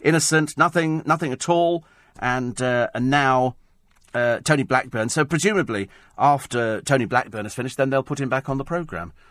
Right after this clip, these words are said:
Makes perfect sense, doesn't it? He must be the only man who's been sacked, he said, for actually telling the truth from the B B C. Uh, also joining Broadchurch, Lenny Henry. It's in all the papers, actually, in all the papers. And, uh,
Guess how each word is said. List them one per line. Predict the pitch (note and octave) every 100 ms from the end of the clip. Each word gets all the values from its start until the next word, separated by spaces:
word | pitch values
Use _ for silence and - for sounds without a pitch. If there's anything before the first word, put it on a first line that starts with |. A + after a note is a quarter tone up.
| _
Makes | G#2 G2
perfect | - F#2+ F#2 -
sense, | A2 C3
doesn't | D#3 D3+
it? | G#2+ - - -
He |
must | A3+ -
be |
the | F3
only | F#3
man | E3 D3+ A#2+
who's | A#2
been | C3+ B2+
sacked, | D#3+ D#3 -
he | G#2
said, | - F#2+ F#2
for | A2+
actually | A2+ B2+
telling | - C3 C3
the | C3
truth | - D#3+ A#2
from | - - - - - - F2+
the | E2
B | F2+
B | E2
C. | D#2+ - D#2+ D#2+ _ _ - - - -
Uh, | D3 E3 E3+ E3+
also | G#3+ A3+ G#3+ G3
joining | C#3+ F#3 F#3+ E3
Broadchurch, | E3+ F3 - E3+ C3
Lenny | D#3 D#3+
Henry. | D3 D3
It's | F#3
in | A3
all | D4+
the |
papers, | - A#3 - -
actually, | F#2+ - G2 G2+
in | C#3 C#3+ E3+
all | F#3 F#3
the | D#3+
papers. | D#3 D#3 G2 E2+ - - - - _
And, | B2 C#3 C#3 C#3+ B2+
uh, | D3 C#3+